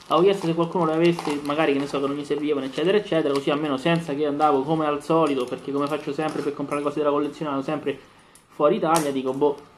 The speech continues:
proviamo a vedere un attimo se qualcuno in Italia stavolta ce l'ha, e invece mi hanno sorpreso perché sono sincero, non me l'aspettavo, ma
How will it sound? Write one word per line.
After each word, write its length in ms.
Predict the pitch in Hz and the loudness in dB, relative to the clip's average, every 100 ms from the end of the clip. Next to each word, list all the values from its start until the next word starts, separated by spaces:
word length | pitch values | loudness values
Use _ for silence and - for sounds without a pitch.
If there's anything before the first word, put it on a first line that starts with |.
| - _ - | -20 _ -4
proviamo 320 | 147 156 151 | 2 2 2
a 60 | 143 | -2
vedere 240 | 156 151 | -2 -2
un 100 | 147 | -4
attimo 360 | 143 151 135 - _ _ _ _ _ - | -8 -12 -14 -14 _ _ _ _ _ -16
se 140 | - 170 | -12 -6
qualcuno 340 | 156 165 160 | -4 -2 -2
in 60 | 151 | -2
Italia 280 | 160 156 | -2 -2
stavolta 460 | 135 165 156 139 180 | 0 2 2 4 2
ce 100 | 220 | 4
l'ha, 240 | 160 131 - - | 2 -2 -6 -2
e 80 | 226 | 0
invece 500 | 202 127 - 190 - - - - - - | 2 0 0 -4 -4 -14 -20 -20 -20 -16
mi 140 | 160 175 | -6 -4
hanno 160 | 147 | -4
sorpreso 460 | 143 175 170 156 151 | 0 0 0 -2 -2
perché 240 | 135 - | -8 -8
sono 140 | 143 165 | -8 -8
sincero, 340 | 165 156 135 | -8 -4 -2
non 140 | 165 208 | 0 2
me 80 | |
l'aspettavo, 720 | 170 - 208 202 131 127 165 165 - - - - - _ _ - | 0 0 -2 0 0 2 0 -2 -18 -20 -20 -20 -20 _ _ -2
ma 400 | 175 214 214 | 2 4 2